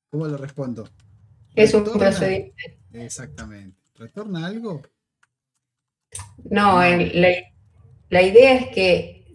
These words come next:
Speaker 2: retorne un valor para el que podamos seguir trabajando.
Speaker 1: Exactamente. ¿Ah? ¿Retorna algo? No, es un procedimiento.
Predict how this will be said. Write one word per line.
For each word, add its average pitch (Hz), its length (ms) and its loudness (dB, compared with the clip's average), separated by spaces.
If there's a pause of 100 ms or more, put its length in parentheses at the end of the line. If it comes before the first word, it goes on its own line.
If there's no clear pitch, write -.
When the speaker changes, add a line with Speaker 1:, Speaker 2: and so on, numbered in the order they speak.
(120)
Speaker 2:
retorne 190 640 4
un 214 100 2
valor 196 340 2
para 196 220 0
el 165 120 -4
que 160 420 0
podamos 185 420 0
seguir 185 300 -6
trabajando. 170 840 -4 (160)
Speaker 1:
Exactamente. 98 800 -18 (2750)
¿Ah? 185 220 -14 (140)
¿Retorna 151 520 -8
algo? 180 300 -10
No, 156 240 -8
es 175 140 -12
un 120 80 -20
procedimiento. 101 640 -20